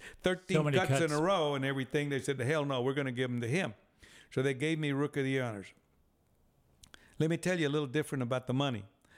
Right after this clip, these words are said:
Speaker 1: I won thirty-three thousand dollars in those thirteen tournaments. Thirty-three thousand dollars I won in those three tournaments. So what do I do is I ended up finishing, I ended up finishing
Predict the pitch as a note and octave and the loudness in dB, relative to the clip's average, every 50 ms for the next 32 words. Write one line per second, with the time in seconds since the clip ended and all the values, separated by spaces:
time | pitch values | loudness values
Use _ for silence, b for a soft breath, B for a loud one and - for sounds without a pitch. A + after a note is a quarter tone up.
0 | B B B - B2 C3 C3 C3 B2 A#2 - - D3+ D#3+ E3+ F3 - - D#3+ D#3 | B B B -2 -2 0 0 0 -2 -2 0 0 0 0 0 -4 -2 -2 -2 -2
1 | D3 - D3+ B2 B2+ C3 B2 B2+ B2 A#2+ B2 B2 B2 B2+ A#2+ G2+ G2 G2 - - | -2 -2 -2 0 0 0 0 -2 -2 -2 -4 -4 -6 -6 -8 -8 -10 -12 -16 -20
2 | - _ _ _ - A#2 A2 A2+ A2 G#2 - - A#2+ A#2+ - - A#2 A2+ A2 G2+ | -20 _ _ _ -2 0 0 0 0 -2 -2 -2 -4 -4 -4 -6 -8 -8 -6 -6
3 | - A2+ A2+ G#2+ G2 - _ _ _ _ _ _ _ _ _ _ _ _ _ _ | -6 -8 -8 -10 -12 -16 _ _ _ _ _ _ _ _ _ _ _ _ _ _
4 | _ _ _ b b b b b b b b b b b b _ _ _ _ - | _ _ _ b b b b b b b b b b b b _ _ _ _ -2
5 | C#3 C#3+ D3+ E3 D#3 - - C#3+ C#3 - - A#2 G#2 A2 A2+ G#2 G2+ G2+ G2 F#2+ | -2 0 0 -2 -6 -6 -6 -6 -6 -4 -4 -4 -2 -2 -2 -2 -4 -4 -6 -8
6 | F#2 F2+ F2 E2+ - - - G#2 G#2 G2+ G2+ G#2 A2 G#2+ G#2 G2+ F#2+ F#2 - - | -8 -10 -14 -18 -20 -12 -6 -4 -4 -2 -4 -4 -6 -6 -6 -8 -8 -8 -8 -6
7 | - G#2+ G#2 - D3 F3 G3 E3 A2 G2 - _ _ _ _ B B B B B | -6 -6 -6 -6 -8 -6 -6 -8 -10 -12 -16 _ _ _ _ B B B B B
8 | B B B B B B B - - C3 B2+ C3+ D3 D3 C#3+ C3+ B2+ B2 A#2 G#2+ | B B B B B B B -4 -2 0 2 2 2 2 0 0 0 -2 -2 0
9 | C#3+ D#3 E3+ D#3+ C3+ C3+ B2+ B2+ C3+ C3 C3+ C3+ B2+ A#2+ A#2+ A#2+ A2+ - - - | 0 0 0 0 -2 -2 -4 -2 -2 -2 -2 -2 -2 -2 -2 -4 -4 -4 -4 -4
10 | B2+ B2 B2+ B2 - - B2 A#2+ A#2+ - - _ _ _ - _ _ _ _ _ | -2 -2 -2 -2 -4 -4 -4 -6 -6 -10 -14 _ _ _ -20 _ _ _ _ _
11 | _ _ _ _ _ _ _ _ _ _ _ _ _ _ _ - - B B B | _ _ _ _ _ _ _ _ _ _ _ _ _ _ _ -20 -20 B B B
12 | B - A#2 C3 C#3 C#3+ C#3 C3+ B2 B2+ A#2+ - - - C#3 C3 C3 B2 - - | B -4 -2 -2 0 0 0 -2 -2 -4 -6 -6 -4 -2 -2 -2 -2 -2 -2 -4
13 | A#2+ A#2 A2 G#2+ | -4 -4 -4 -8